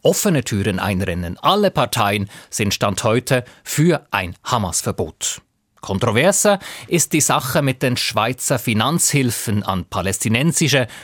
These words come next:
und israelische Nichtregierungsorganisationen und Menschenrechtsgruppen. Ende Oktober hatte das Außendepartement Hilfsgelder an elf Organisationen auf Eis gelegt,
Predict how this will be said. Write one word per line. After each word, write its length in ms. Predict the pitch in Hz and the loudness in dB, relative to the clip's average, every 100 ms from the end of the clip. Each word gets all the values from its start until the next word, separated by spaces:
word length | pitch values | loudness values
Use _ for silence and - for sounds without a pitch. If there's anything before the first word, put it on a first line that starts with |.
| - | -6
und 200 | 120 120 | -2 0
israelische 680 | 120 123 123 156 156 127 | 0 2 2 4 2 2
Nichtregierungsorganisationen 1800 | 117 165 - 147 135 117 113 113 - 104 - 104 98 104 - 107 107 110 | 2 2 0 0 0 0 0 0 0 -2 -2 -2 -2 -2 0 0 0 0
und 240 | 98 107 - | -2 -4 -2
Menschenrechtsgruppen. 1200 | 107 139 - 120 98 - - 104 87 - 78 92 | 0 0 0 0 -2 -4 -4 -4 -6 -10 -14 -14
Ende 280 | - 160 185 | 0 2 2
Oktober 420 | 170 170 190 202 - - - | 0 2 2 2 0 -12 -6
hatte 240 | - 151 | -2 0
das 200 | 147 143 | 2 0
Außendepartement 1040 | - 139 180 - 202 190 175 170 160 147 151 | 2 0 2 0 0 0 0 0 2 2 2
Hilfsgelder 760 | 160 196 - - 151 156 160 - | 0 0 0 2 2 2 0 0
an 140 | 123 - | -2 0
elf 460 | 165 185 - - | 2 4 0 -4
Organisationen 960 | 98 - 98 90 104 - 131 131 147 135 | -6 -4 -4 -2 -2 0 2 4 2 2
auf 260 | 120 117 - | -2 -2 -2
Eis 260 | 123 196 - | 0 0 0
gelegt, 400 | 147 165 185 | 2 2 0